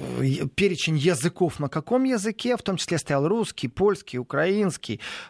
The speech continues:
э, на иероглифах было что-то написано, притом иероглифы были разные. Я так на внешний вид не отличаю китайских от японских иероглифов,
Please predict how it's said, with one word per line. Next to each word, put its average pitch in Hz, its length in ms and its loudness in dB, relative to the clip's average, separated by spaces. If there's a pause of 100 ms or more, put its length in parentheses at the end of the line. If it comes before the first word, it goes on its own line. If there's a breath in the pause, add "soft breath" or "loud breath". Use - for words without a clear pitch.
э, 139 500 2
на 165 180 2
иероглифах 185 600 2
было 143 240 2
что-то - 260 -4
написано, 139 400 -2
притом 190 300 -2
иероглифы 185 560 2
были 151 240 2
разные. 123 480 0
Я 139 100 0
так 156 180 -4
на 156 140 0
внешний 170 380 0
вид 226 160 0
не 175 80 2
отличаю 160 400 0
китайских - 640 -4
от - 160 -6
японских - 580 -2
иероглифов, 113 540 -2